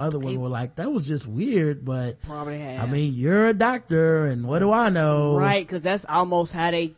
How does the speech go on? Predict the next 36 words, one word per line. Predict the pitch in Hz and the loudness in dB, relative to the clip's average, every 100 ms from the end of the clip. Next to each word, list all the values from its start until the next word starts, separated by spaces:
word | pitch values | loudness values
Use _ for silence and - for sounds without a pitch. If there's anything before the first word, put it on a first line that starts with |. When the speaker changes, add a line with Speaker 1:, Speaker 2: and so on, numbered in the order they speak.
| _ | _
Speaker 2:
treat | - 269 - | -2 0 -2
you. | 180 | -4
Like, | 160 156 147 143 _ 131 | -2 0 -2 -6 _ -10
Speaker 1:
Mm-hmm. | 143 156 175 175 180 | -6 -4 -2 -4 -4
Speaker 2:
you | 180 | -6
know, | 196 185 | -4 -2
you're | 180 196 | 2 2
almost | 196 185 180 - | 2 2 0 -2
trained. | 214 196 190 | -2 0 0
Whatever | 151 165 180 | 0 0 -2
the | 190 | -2
doctor | 190 196 196 160 | -2 -2 -4 -2
does | 180 196 196 | 2 2 0
to | - 165 | -4 -6
you | 165 | -4
is | 165 151 | -4 -4
okay. | 160 - 180 180 160 - - _ _ _ | -6 -4 -2 0 -2 -6 -18 _ _ _
Speaker 1:
Yeah. | 147 156 120 92 - - | -4 -2 -2 -4 -10 -14
Uh, | 110 135 139 139 | -6 -4 -2 -4
so | 135 - 139 147 | -6 -6 -6 -4
I | |
guess | 147 147 185 | -4 -4 -4
pushing | - 180 185 180 | -6 -8 -4 -4
my | 180 175 | -2 -4
face | 170 151 175 170 | -4 -4 -4 -4
into | 175 | -6
your | 185 185 | -2 -4
dick | 151 185 196 143 | -2 -2 -2 -4
must | 147 151 | -8 -6
be | 156 156 | -6 -6
part | 156 156 151 | -4 -6 -4
of | |
the | 156 | -6
Speaker 2:
The | 185 | -4
Speaker 1:
cure. | 180 | 0
Speaker 2:
process. | 196 208 175 160 160 - | 0 0 0 -2 -2 -8